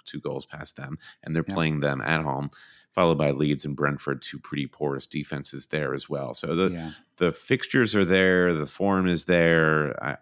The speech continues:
Speaker 1: I think that has to be top of your list. Who, who, who
Speaker 2: Yeah.
Speaker 1: else would you put up there with Watkins?
Speaker 2: I'm with you. Uh, I, I think that if I had the money, Watkins would be the player I'd go for too. I mean, he ticks a lot of boxes.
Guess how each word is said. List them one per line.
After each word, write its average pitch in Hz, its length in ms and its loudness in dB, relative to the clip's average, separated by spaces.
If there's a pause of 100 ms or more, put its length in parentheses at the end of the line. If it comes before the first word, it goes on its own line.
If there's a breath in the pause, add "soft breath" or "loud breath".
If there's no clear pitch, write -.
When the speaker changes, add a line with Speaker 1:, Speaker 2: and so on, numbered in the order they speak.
Speaker 1:
I 85 40 2
think 85 280 -4
that 73 260 -2
has 90 300 -2
to - 60 -10
be 76 100 0
top 71 280 -6
of - 80 -10
your 67 100 -4
list. - 420 -6 (400 loud breath)
Who, 87 260 4
who, 165 300 4
who 147 160 4
Speaker 2:
Yeah. 123 80 6
Speaker 1:
else 104 140 4
would 104 180 2
you 90 80 -2
put 92 180 2
up 73 160 0
there 71 120 -2
with 64 180 -8
Watkins? - 520 -14 (260)
Speaker 2:
I'm 202 160 6
with 180 180 2
you. 98 140 0 (120)
Uh, 139 560 6
I, 147 360 2
I 147 40 4
think 151 220 2
that 143 100 4
if 123 100 2
I 143 80 4
had 143 180 2
the 135 60 4
money, 123 480 6
Watkins 110 440 0
would 104 80 -4
be 113 60 2
the 101 60 0
player 107 240 -2
I'd 98 100 -2
go 101 100 -2
for 104 200 -2
too. 120 260 -2
I 117 40 -6
mean, 151 160 6
he 214 380 0 (240)
ticks 320 220 -2
a 240 40 -2
lot 180 120 4
of 110 80 0
boxes. 113 500 -2